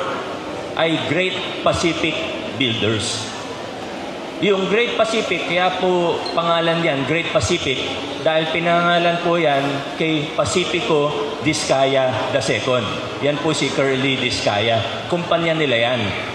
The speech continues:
Isa po ito sa siyam na kumpanya ng Discaya. Kaso ang pulisiya po natin, ayoko man silang manalo,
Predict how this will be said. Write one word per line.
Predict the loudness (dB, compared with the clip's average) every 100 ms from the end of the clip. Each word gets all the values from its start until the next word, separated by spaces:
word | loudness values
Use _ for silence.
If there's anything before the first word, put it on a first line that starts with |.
| -4 -2
Isa | 0 2
po | 0 0
ito | 2 2
sa | 4 2
siyam | 4 4 4 0 -2 -4 -6 -2
na | 0
kumpanya | 0 0 2 2 2 2 2 0 -2 -6 -8 -8 -2
ng | 0 0
Discaya. | 0 0 2 2 2 0 -2 -6 -8 -10 -10 -10 -4
Kaso | -2 2 2
ang | 4
pulisiya | 2 2 2 2 2
po | 4 4
natin, | 4 4 0 0 -2 -4 -6 -6
ayoko | -2 0 2 2
man | 2 2
silang | 2 2 4
manalo, | 4 4 4 2